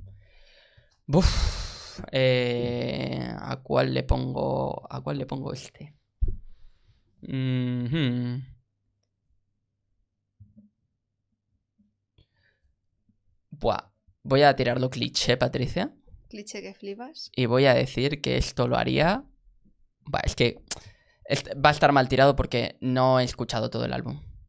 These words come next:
Speaker 1: Me van a matar las armadas. Me van a decir que es el mejor álbum, que es súper filosófico, que es el mejor, que tal. Es que no lo he escuchado, Patricia.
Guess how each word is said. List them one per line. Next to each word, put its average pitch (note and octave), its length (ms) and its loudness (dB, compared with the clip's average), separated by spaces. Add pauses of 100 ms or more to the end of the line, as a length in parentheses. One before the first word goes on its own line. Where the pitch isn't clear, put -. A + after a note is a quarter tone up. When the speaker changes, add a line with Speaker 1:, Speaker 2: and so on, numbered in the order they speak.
Speaker 1:
Me B2 240 2
van C3+ 180 6
a C3+ 60 6
matar C3 340 8
las B2+ 180 -2
armadas. C3+ 580 4 (180)
Me A2+ 80 -4
van A#2+ 80 0
a B2+ 60 -2
decir C3 220 -2
que B2+ 80 0
es C3 80 0
el B2 100 2
mejor B2+ 300 0
álbum, B2+ 380 2
que C3 100 -4
es - 60 -10
súper B2+ 280 0
filosófico, - 680 -4
que - 80 -6
es - 80 -4
el C3 100 0
mejor, C3 380 -2
que B2+ 220 0 (180)
tal. C3 280 0 (800)
Es - 100 -8
que A#2 100 0
no A#2+ 80 4
lo A#2 60 2
he - 20 -8
escuchado, C3 240 -2
Patricia. - 420 -8